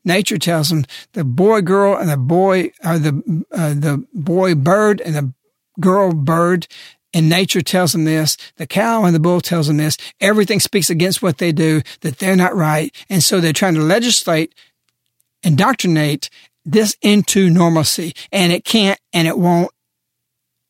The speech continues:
without a total destruction of God visiting, just like it did in Sodom. So you got a choice,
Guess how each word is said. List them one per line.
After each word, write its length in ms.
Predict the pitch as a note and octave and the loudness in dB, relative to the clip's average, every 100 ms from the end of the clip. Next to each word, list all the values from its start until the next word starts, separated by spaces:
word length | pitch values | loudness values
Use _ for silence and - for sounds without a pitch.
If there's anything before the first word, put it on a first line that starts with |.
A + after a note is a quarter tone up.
| _ _ _ | _ _ _
without 480 | F#3 C3+ G3 F3+ - _ _ _ _ - | -2 0 0 0 -2 _ _ _ _ -18
a 60 | |
total 380 | - - B3 A3 | -4 0 2 2
destruction 680 | D#3+ - - C#3+ - D#3+ C#3 - _ - | 0 -2 -4 -2 -4 -4 -8 -12 _ -6
of 120 | E3+ | -2
God 220 | E3+ D#3+ | -2 0
visiting, 600 | C#3 C#3+ C#3 C3 A#2 A2 _ _ | 0 0 0 -4 -6 -10 _ _
just 200 | - - | -6 -6
like 120 | D3 | -6
it 60 | C#3+ | -8
did 100 | C#3 | -6
in 80 | B2 | -6
Sodom. 420 | D#3+ C3 - - _ _ _ | -6 -8 -12 -20 _ _ _
So 140 | - | -8
you 140 | D3+ A3+ | -2 0
got 120 | D4 | 0
a 60 | G#3 | 0
choice, 480 | B3 A#3+ D#3+ - | 0 0 0 -4